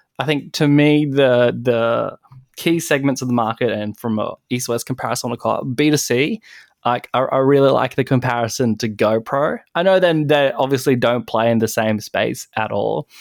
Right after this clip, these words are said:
but when it comes to, like, content creation, particularly on a consumer lens, like, GoPro i-, is such a competitor to Canon because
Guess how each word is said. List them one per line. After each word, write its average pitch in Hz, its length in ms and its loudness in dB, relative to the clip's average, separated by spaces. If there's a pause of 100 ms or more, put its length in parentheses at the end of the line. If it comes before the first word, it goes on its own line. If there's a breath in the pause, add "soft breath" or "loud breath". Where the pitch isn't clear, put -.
(160 loud breath)
but 139 80 0
when 139 140 2
it 127 100 -4
comes 127 300 -2
to, 135 80 -8
like, 117 300 -2
content 127 500 -4
creation, 127 540 -2
particularly 127 440 -4
on 113 80 2
a 110 60 -2
consumer 113 520 -2
lens, 170 540 -4 (360 loud breath)
like, 117 220 -2
GoPro 120 580 0
i-, 117 80 0
is 113 200 0
such 120 320 -4
a 123 60 -4
competitor 104 760 -2 (460 soft breath)
to 113 380 -2
Canon 101 360 -8
because 101 520 -8